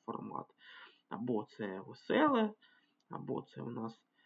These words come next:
е, бачите, гостреньке. Мені більше, ніж вісімнадцять років.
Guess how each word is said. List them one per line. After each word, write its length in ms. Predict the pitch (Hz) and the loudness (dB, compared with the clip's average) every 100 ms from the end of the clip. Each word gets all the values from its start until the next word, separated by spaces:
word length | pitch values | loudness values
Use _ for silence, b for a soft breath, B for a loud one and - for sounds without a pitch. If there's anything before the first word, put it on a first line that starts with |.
| b - | b 0
е, 360 | 117 117 113 | 2 4 2
бачите, 400 | 123 143 - - | 6 4 4 -2
гостреньке. 840 | 120 143 - - 127 107 107 - 113 | 0 0 0 0 2 2 -2 -8 -6
Мені 320 | 113 139 160 | -2 2 2
більше, 420 | 135 139 - 151 | 2 2 0 -4
ніж 320 | 123 113 - | -2 -4 -6
вісімнадцять 760 | - 123 131 127 110 110 143 135 | -10 -8 -6 -2 -2 -4 -10 -8
років. 480 | 135 143 - 147 | -6 -8 -10 -14